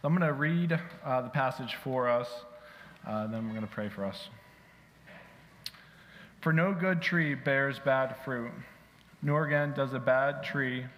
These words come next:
bear good fruit. For each tree is known by its own fruit. For figs are not gathered from thorn bushes, nor are grapes picked from a bramble bush.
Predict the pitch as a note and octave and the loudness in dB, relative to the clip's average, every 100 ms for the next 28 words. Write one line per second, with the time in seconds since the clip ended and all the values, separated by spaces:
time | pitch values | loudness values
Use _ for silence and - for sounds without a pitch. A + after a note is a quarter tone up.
0 | D3 C3 B2+ C3 F3+ E3 A2 G#2 - - | -4 0 0 0 -2 -4 -8 -8 -12 -18
1 | - - - - - - - D3+ D#3+ G3+ | -20 -20 -20 -20 -20 -20 -6 2 2 2
2 | G3+ - F#3 D#3 C3+ C3+ B2+ C3+ C3+ D3 | 0 -2 2 2 0 -2 -2 2 2 2
3 | C#3+ C3 C3 C3 C3 C3 A#2 A#2 G#2 E2+ | 4 4 2 -2 -2 -2 -4 -6 -6 -8
4 | - - - - - - - - - - | -18 -20 -20 -20 -20 -20 -20 -20 -8 -4
5 | C#3 - F#3 F3 D3+ D3 D3 C#3 C#3 C#3 | -2 2 4 4 2 4 4 4 2 2
6 | C3+ - C#3+ C3+ B2+ A#2+ A2+ A2+ - A#2 | -2 -4 -4 -2 0 0 0 -4 -4 -6
7 | B2 - - - - - - - - - | -8 -12 -14 -18 -20 -20 -20 -20 -20 -10
8 | - C#3 C3+ A#2+ C3 C#3+ D3 - - C3+ | -2 2 2 0 0 0 -2 -8 -4 -4
9 | B2+ - - - - - - - - B2 | -4 -12 -20 -20 -20 -20 -20 -12 -4 -2
10 | A2+ A#2+ A#2+ A#2+ A2+ A2 A2 G#2+ - | -2 0 0 0 -2 -4 -6 -8 -12